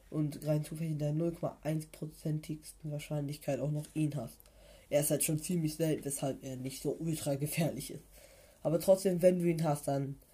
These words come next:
ist er in jeder Welt. Einmal bekommen, ist er in jeder Welt. Da kann man nur raten,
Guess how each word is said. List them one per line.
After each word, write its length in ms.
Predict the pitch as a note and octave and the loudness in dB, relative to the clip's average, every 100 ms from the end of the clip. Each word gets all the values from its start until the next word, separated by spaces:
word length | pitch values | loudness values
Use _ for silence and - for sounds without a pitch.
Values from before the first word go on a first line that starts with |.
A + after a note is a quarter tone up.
| - - | -18 -6
ist 160 | D3+ | -2
er 80 | C3+ | 0
in 100 | C3+ | 0
jeder 340 | C3+ C#3 A2 G#2 | 0 0 0 -6
Welt. 180 | - - | -10 -4
Einmal 300 | F3 G3 F#3+ | 4 6 6
bekommen, 340 | F3 F3 E3 D3 | 2 2 0 -2
ist 120 | - | -2
er 60 | C3 | -2
in 100 | B2+ | -2
jeder 260 | A#2+ G2 | -4 -6
Welt. 240 | - - - - - - | -10 -14 -16 -20 -20 -4
Da 140 | E3+ | -2
kann 160 | E3+ E3+ | 0 2
man 140 | E3 | 2
nur 140 | D#3+ D3+ | 0 2
raten, 520 | D#3 D3+ D#3 D#3 | 4 4 2 2